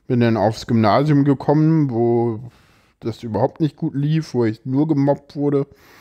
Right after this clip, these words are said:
wo ich dann nach der neun nochmal die Schule gewechselt habe auf ein anderes Gymnasium, wo ich deutlich besser integriert war und hab dann Abi da erfolgreich gemacht und wollte dann halt studieren gehen, hab das nicht geschafft und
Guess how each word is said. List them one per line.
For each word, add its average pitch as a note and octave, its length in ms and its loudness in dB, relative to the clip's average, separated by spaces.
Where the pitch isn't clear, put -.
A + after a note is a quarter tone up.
wo A#2+ 140 2
ich A#2 120 -2
dann A#2 160 2
nach A2+ 180 2
der A2 180 0
neun A2 380 2
nochmal B2+ 340 2
die A#2 80 0
Schule D#3 320 -2
gewechselt D3 580 -2
habe D3 260 2
auf - 160 0
ein A#2+ 100 -4
anderes D#3 460 -2
Gymnasium, D3 640 0
wo B2 120 2
ich A#2 120 0
deutlich A#2 340 -2
besser C3+ 280 0
integriert C#3+ 640 0
war C#3+ 380 4
und A2+ 540 0
hab - 280 -6
dann A2 160 2
Abi D#3+ 440 0
da C#3+ 220 2
erfolgreich D3 640 0
gemacht C#3+ 540 -2
und A#2 280 -4
wollte A#2+ 260 -2
dann A#2 160 -2
halt A#2 180 -2
studieren C#3 540 -2
gehen, D3 420 2
hab B2 160 -2
das C3 220 0
nicht D3+ 160 0
geschafft C#3 460 -2
und C3 520 0